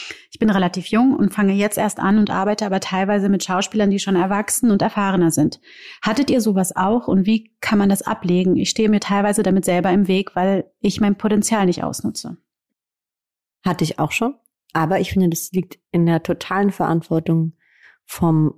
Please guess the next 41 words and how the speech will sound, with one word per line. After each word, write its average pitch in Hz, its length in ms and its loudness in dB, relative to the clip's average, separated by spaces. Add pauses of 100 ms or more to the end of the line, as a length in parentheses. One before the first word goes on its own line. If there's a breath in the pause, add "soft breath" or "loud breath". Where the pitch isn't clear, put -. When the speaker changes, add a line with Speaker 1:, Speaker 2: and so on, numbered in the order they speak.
(140)
Speaker 2:
Regisseur 160 720 0
oder 147 220 0
von 156 180 0
der 143 100 2
Regisseurin, 147 600 -4 (420)
dir 175 80 0
Speaker 1:
Mhm. 180 40 2
Speaker 2:
das 240 240 0
zu - 140 -2
nehmen 180 260 4
und 160 180 0
dich 151 140 -2
da 151 180 -2
aufzufangen 175 560 0
und - 240 -2
dich - 180 -4
da 147 340 0 (640 loud breath)
zu - 160 -4
pushen, 170 680 2
äh, 156 380 2
und 151 300 -6
dich 151 140 -6
an 151 80 0
deine 151 220 2
Grenzen 151 340 -2
zu - 160 -4
bringen, 147 220 2
die 147 120 0
vielleicht 131 340 -4
manchmal 156 320 0
unangenehm 143 480 -2
sind. 143 200 -6
Aber 143 260 -2 (100)
geil 185 260 0
ist 175 160 2
es, - 140 -6
wenn 160 80 2
man's 156 160 0
dann 151 160 -2
geschafft - 360 -8
hat. 139 140 -10